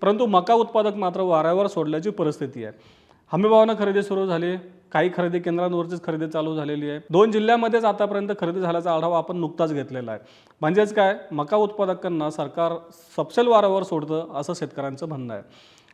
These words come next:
आता त्या व्यतिरिक्त आपलं जे महत्त्वाचं पीक आहे खरीपातलं, ते तूर देखील आहे.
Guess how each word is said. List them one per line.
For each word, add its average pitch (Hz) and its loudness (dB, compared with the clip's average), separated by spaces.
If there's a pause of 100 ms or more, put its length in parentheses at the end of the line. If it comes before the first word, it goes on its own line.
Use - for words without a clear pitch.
(120)
आता 185 6
त्या 233 6
व्यतिरिक्त 226 4
आपलं 208 2
जे 214 0
महत्त्वाचं 190 -2
पीक 180 -2
आहे 180 0
खरीपातलं, 165 -2
ते 165 -4 (160)
तूर 170 2
देखील 165 -4
आहे. 139 -4